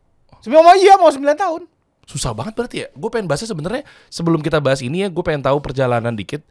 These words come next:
Speaker 1: Hmm?
Speaker 2: Sama halnya nanti yang akan kita kupas adalah, eh, berarti reviewer otomotif tuh kalau mau mulai dari sekarang berat banget ya?
Speaker 1: Eh, nggak juga.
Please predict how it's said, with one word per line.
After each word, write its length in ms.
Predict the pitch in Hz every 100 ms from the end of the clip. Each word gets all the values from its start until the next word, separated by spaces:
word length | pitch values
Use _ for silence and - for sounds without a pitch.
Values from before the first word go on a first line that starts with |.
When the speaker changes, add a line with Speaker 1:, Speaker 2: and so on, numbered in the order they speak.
| _
Speaker 1:
Hmm? 140 | 127 147
Speaker 2:
Sama 300 | 165 120 170
halnya 260 | 160 151
nanti 280 | 190 131 165
yang 120 | 175
akan 140 | 139 127
kita 180 | 123 113
kupas 300 | 101 180 160
adalah, 260 | 110 165 - _ _ _
eh, 180 | - 123
berarti 260 | 113 123 262
reviewer 480 | 226 123 127 135 135
otomotif 560 | 127 143 123 120 214
tuh 120 | - -
kalau 240 | 220 160
mau 200 | 135 131
mulai 200 | 127 120
dari 160 | 113 110
sekarang 460 | - 95 101 202 214 _
berat 260 | 123 127 123
banget 260 | 214 302 -
ya? 80 | - _ _ _ _ _ _ _
Speaker 1:
Eh, 480 | - 175 170 175 175 180
nggak 200 | 196 156
juga. 560 | 156 113 107 254 -